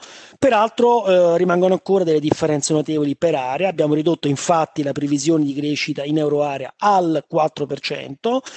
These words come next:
questo perché abbiamo avuto restrizioni di ti-, di attività maggiori del previsto con covid e quant'altro.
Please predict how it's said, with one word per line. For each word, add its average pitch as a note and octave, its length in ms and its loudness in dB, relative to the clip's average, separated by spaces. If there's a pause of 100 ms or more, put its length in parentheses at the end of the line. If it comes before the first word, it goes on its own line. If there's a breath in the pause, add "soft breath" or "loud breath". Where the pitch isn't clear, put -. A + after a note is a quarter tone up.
(220 loud breath)
questo E3 260 0
perché D3+ 260 -2
abbiamo D3 200 0
avuto D#3 220 0
restrizioni D3+ 560 0
di C#3 180 -4
ti-, D#3+ 220 -6
di D3+ 160 -2
attività D#3 760 -2 (300 loud breath)
maggiori E3+ 720 2
del C3+ 200 -8
previsto D#3 600 -4
con C3+ 220 -12
covid D3 500 -2
e B2+ 100 -10
quant'altro. E3 840 -4